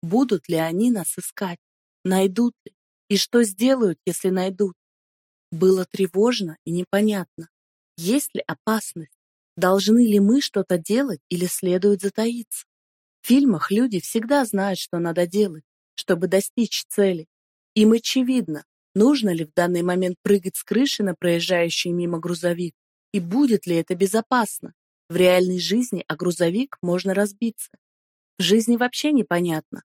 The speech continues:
надо ли прыгать. Луиза пошла в душ. Я осталась сидеть за столом.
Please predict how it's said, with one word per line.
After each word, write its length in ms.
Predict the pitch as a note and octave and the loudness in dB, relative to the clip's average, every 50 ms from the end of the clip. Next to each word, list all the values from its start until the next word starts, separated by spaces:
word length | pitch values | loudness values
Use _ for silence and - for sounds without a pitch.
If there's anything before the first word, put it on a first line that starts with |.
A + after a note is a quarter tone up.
| _ _ _ _ - | _ _ _ _ 0
надо 260 | A3 B3+ B3 F#3 F3+ | 0 2 2 2 0
ли 120 | E3 E3 - | -2 -4 -2
прыгать. 360 | - G#3+ G#3+ G3+ E3 F3 - _ _ _ _ _ _ _ _ _ _ _ - | 0 2 2 2 0 -2 -14 _ _ _ _ _ _ _ _ _ _ _ -6
Луиза 440 | F3 F3 F#3 A3 C4 C#4+ B3 F#3+ D#3 | -2 2 2 4 4 2 2 0 -4
пошла 380 | - - D#3 - - G3 G#3+ | -4 -2 -2 -2 0 -2 -4
в 120 | A3 - F#3+ | -4 -4 -4
душ. 360 | G3 F#3 D#3+ - - - - _ _ _ _ _ _ - | -4 -4 -4 -6 -10 -10 -10 _ _ _ _ _ _ -4
Я 180 | F3 E3+ E3+ | -2 -2 -2
осталась 520 | E3+ - - - - F#3 G#3+ B3 A3+ F#3 - | -2 -4 -6 -6 -4 -2 -2 -2 -4 -6 -8
сидеть 400 | - - - D#3 - F3 F#3 F3+ | -10 -12 -10 -6 -4 -4 -4 -4
за 80 | G3+ | -6
столом. 540 | G3 - - - G#3 G3 F#3 F#3 E3+ D#3 D#3+ | -12 -10 -6 -4 -4 -4 -4 -4 -6 -8 -12